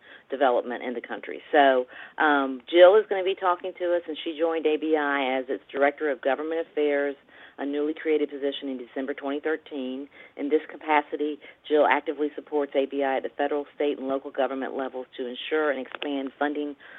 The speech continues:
regulatory, political support for the program. Ms. Johnson has worked for more than a decade with the conservation groups in Georgia and across the Southeast. Previously, she served as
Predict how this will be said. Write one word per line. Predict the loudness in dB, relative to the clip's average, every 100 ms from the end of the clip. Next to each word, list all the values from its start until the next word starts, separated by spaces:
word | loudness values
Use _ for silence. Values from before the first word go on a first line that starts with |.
| -2
regulatory, | 0 0 -2 -4 -2 -2 -4
political | -4 -4 -4 -8 -12
support | -10 -2 -2 -2
for | -10
the |
program. | -8 -6 -6 -6 -10 -8
Ms. | -10 -4
Johnson | -4 -4 -6 -8 -8 -14 -14
has | -8 -8 0
worked | 2 2
for | -4 -4
more | -2 -2 -2
than | -4 -2
a |
decade | 0 2 4 2 2
with | -4
the | -6
conservation | -6 -8 -4 -4 -4 -6
groups | -6 -6
in | -10
Georgia | -4 -4 -4 -6
and | -10
across | -4 -4 -4 -12
the | -8
Southeast. | -8 -6 -8 -10 -14 -20 -20 -20 -20 -18 0
Previously, | 2 4 0 0 -2 -2
she | -6 0
served | 0 0
as | -4